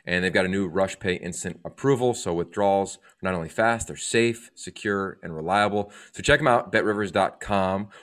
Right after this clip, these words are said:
or download the BetRivers I O S app. Reminder, you gotta be twenty-one years or older. If you have an issue with gambling, please call one eight hundred gambler. So, uh, we just kinda rolled through that.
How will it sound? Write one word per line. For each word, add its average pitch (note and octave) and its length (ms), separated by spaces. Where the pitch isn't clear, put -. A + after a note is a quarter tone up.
or F#2 180
download F2+ 400
the E2 60
BetRivers E2+ 800
I F2 240
O E2 240
S E2 340
app. G#2+ 320
Reminder, A2 500
you A2+ 80
gotta F2+ 140
be F2 80
twenty-one A2+ 480
years G#2 360
or F#2 280
older. C3 400
If F2 200
you G2 80
have F#2+ 100
an F#2 80
issue F#2 300
with E2+ 120
gambling, E2+ 440
please E2+ 260
call D#2+ 220
one D#2+ 180
eight D#2 140
hundred C#2+ 420
gambler. G2+ 420
So, A2+ 400
uh, F2+ 240
we G2 100
just A2+ 120
kinda C3+ 160
rolled C#3 320
through G2+ 140
that. E2+ 400